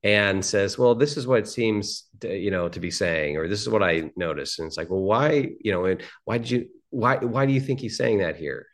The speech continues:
Do you think he could mean this?" And, and we just really want the body engaged with the biblical text. And then we'll do some teaching as well, but it's very interactive.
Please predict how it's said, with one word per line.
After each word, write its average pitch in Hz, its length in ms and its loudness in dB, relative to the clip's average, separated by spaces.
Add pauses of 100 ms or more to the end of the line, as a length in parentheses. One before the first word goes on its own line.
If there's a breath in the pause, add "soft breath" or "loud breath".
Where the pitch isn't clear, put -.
(100)
Do - 80 -8
you - 60 -8
think 110 160 -2
he 98 80 -4
could 85 280 -4
mean 90 240 -2
this?" 92 380 0
And, 78 160 -8 (420 loud breath)
and 107 120 2
we 117 100 4
just 135 200 2
really 123 340 6
want 113 360 4
the - 80 -2
body 90 640 -2
engaged 80 720 -6
with 80 360 -6 (260)
the 87 80 -8
biblical 73 480 -8
text. - 540 -12 (360 loud breath)
And 147 140 8
then 156 300 8
we'll 123 600 6
do 101 280 2
some 92 180 -6
teaching 101 440 -2
as 78 140 -6
well, 95 600 2 (400 loud breath)
but 110 120 2
it's 104 160 0
very 123 520 6
interactive. 85 760 0